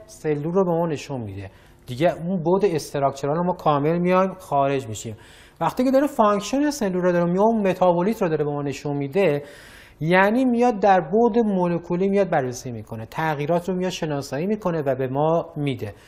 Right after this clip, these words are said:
لذا تو این زمینه من نیاز دارم که یک میدان بسیار همگنی رو داشته باشم تا بتونم اون تغییرات جزئی،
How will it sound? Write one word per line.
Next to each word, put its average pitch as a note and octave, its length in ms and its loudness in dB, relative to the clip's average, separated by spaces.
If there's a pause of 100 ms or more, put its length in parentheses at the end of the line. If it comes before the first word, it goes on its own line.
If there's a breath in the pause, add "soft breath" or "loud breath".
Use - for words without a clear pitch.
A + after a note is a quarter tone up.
(360 loud breath)
لذا F3+ 760 6 (320 loud breath)
تو A3 240 0
این D4 280 2
زمینه F#3 580 -2
من A#3 260 4
نیاز G3 520 0
دارم A3 200 0
که A3 120 -8
یک A3+ 300 -2
میدان F#3 460 0
بسیار D3+ 580 0
همگنی D3+ 540 -2
رو G#3+ 100 2
داشته G3 360 0
باشم C3+ 460 -6 (1200 loud breath)
تا A3 140 6
بتونم C4 560 4
اون C4 240 4
تغییرات F#3 760 2
جزئی، D3+ 680 0